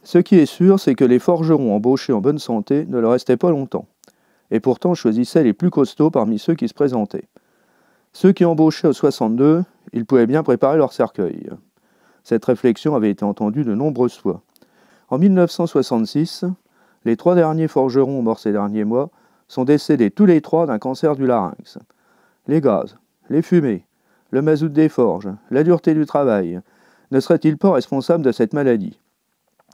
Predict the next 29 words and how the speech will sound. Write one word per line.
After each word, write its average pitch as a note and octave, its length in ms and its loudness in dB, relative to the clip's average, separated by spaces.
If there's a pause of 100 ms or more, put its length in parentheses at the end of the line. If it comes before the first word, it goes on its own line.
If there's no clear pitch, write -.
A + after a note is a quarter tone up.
(480)
Pour F#3+ 140 4
la G3 120 4
direction D#3+ 440 0
de C3 60 -2
Renault, B2 420 0 (120)
on C3+ 100 -6
ne C3 60 -6
mourait C3 200 2
pas A#2+ 160 0
plus A2 220 -6
là D3+ 120 0
qu'ailleurs. G2+ 480 -2 (420)
L'air D3 240 2
était A#2 220 -2
bon, E2+ 180 -10 (460)
et F3 80 2
il E3 80 2
fallait D#3+ 260 2
plutôt E3 300 0
chercher D3 380 2
du C3+ 120 0
côté C3 300 0
des B2 160 2
habitudes A2+ 420 -2
alimentaires A#2 580 0
déplorables. B2+ 680 -2 (680)
Suivez A2+ 320 -6
mon G2 160 -6
regard, D#3 460 -2